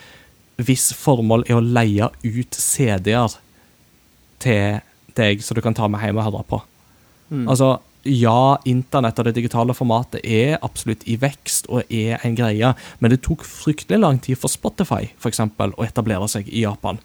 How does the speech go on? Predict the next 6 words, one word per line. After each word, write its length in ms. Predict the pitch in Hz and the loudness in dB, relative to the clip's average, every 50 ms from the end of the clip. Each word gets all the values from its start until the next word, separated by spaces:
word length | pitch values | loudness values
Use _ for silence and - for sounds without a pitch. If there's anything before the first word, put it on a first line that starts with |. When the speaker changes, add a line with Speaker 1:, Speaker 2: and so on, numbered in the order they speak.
| - - - - - - | -18 -20 -20 -20 -20 -20
Speaker 1:
fordi 680 | - - 143 131 123 - 120 120 123 139 143 139 139 - _ _ _ _ _ - | -2 0 0 0 0 -2 -6 -4 -2 0 0 -2 -2 -6 _ _ _ _ _ -6
japanere 800 | 147 135 131 - - - 113 117 139 160 170 151 120 113 104 - | -4 -4 -2 0 0 0 0 0 0 0 -2 0 0 -2 -2 -4
flest 580 | - - - - 151 151 - - - - - - | -6 -10 -8 -6 -6 -6 -6 -8 -8 -8 -10 -8
er 260 | - 131 123 131 139 - | -4 -2 -2 -2 -2 -4
veldig 640 | - 143 135 135 - 170 160 156 131 - - - 160 | -6 -8 -6 -6 -6 -6 -6 -6 -6 -6 -4 -4 -2
skeptiske 720 | - - - 180 170 - - - - - - - 110 110 | -2 -2 -4 -4 -6 -8 -10 -10 -8 -8 -6 -6 -6 -8